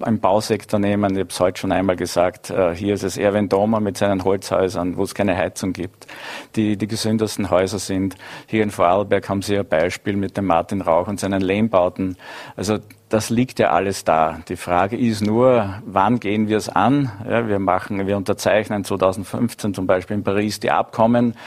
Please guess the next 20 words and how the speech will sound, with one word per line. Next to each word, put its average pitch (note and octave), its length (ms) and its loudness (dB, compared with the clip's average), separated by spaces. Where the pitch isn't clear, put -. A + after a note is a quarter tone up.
die A2+ 60 2
Leute G#2 320 2
fahren G#2+ 260 2
nach G2+ 160 -2
Hause A2 380 4
und A2 80 2
es G2 120 -4
geschieht G#2+ 380 -2
nichts. - 440 -4
Äh, F#2 840 -2
ich F#2+ 80 -8
bin G2 240 -2
heute F#2+ 220 0
mit G#2 120 -6
dem F#2 140 -4
Zug C3 260 0
sehr G2+ 220 0
zeitig G2+ 340 -2
hierher G#2 300 0
gefahren. G#2 520 0